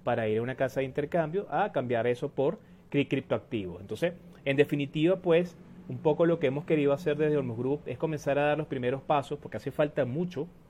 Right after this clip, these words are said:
mucha información para poder entender el mercado venezolano. Entonces, básicamente con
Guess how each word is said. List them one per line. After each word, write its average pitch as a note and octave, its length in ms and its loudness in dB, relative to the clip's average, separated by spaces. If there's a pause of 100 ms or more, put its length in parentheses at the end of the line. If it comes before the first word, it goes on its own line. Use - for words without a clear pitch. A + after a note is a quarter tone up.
(120)
mucha B2 200 -4
información D3 640 -4 (480)
para F3 280 4
poder C3 200 2
entender C3 360 0
el C3 80 -2
mercado A#2+ 420 -2
venezolano. A2 440 -8
Entonces, E3+ 260 -4
básicamente E3+ 760 0
con D#3 340 0